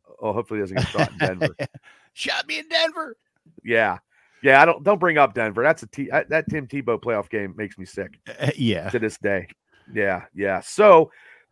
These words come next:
Speaker 1: like, when I was getting back, the Cardinals are two and ten.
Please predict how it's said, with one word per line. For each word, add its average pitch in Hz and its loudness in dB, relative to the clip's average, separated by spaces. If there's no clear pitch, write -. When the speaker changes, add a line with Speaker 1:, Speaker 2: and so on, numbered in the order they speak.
Speaker 1:
like, 143 4
when 143 -2
I 143 4
was 139 -2
getting 196 0
back, 170 4
the - -20
Cardinals 233 6
are 180 0
two 190 4
and 202 0
ten. 135 0